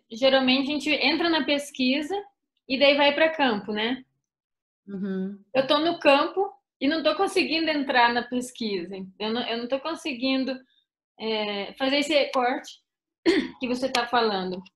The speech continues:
Speaker 1: Que quando eu começo a escrever, eu começo a pensar, começo a pontuar, sai tanta coisa, sai tanta coisa, tem tanta informação, né? Tem, tem
Speaker 2: Uhum.
Speaker 1: tanta, tem tantas vivências, tantos relatos. Eu não, não trabalhei com,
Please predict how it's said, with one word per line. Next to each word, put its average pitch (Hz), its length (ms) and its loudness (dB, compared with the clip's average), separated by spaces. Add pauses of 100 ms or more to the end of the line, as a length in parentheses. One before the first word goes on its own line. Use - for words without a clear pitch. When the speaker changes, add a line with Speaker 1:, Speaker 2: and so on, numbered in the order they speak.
(1000)
Speaker 1:
Que 240 100 -12
quando 277 160 0
eu 302 60 -4
começo 302 400 0
a - 20 0
escrever, 311 400 0
eu 262 120 4
começo 269 360 2
a - 40 -14
pensar, 277 340 -2
começo 269 380 0
a - 40 -20
pontuar, 277 540 0 (340)
sai 262 220 2
tanta 381 300 0
coisa, 208 440 2
sai 240 260 -2
tanta 359 280 -2
coisa, 196 640 0
tem 254 160 -2
tanta 349 240 -2
informação, 254 920 -4
né? 233 220 -4
Tem, 247 260 -2 (640)
tem 247 200 0
Speaker 2:
Uhum. 185 140 -10
Speaker 1:
tanta, 349 320 -2 (220)
tem 262 180 -2
tantas 294 520 -4
vivências, 254 680 2
tantos 302 300 -2
relatos. 208 760 0 (760)
Eu 240 160 6
não, 285 320 6
não 269 180 6
trabalhei 262 480 6
com, 240 720 0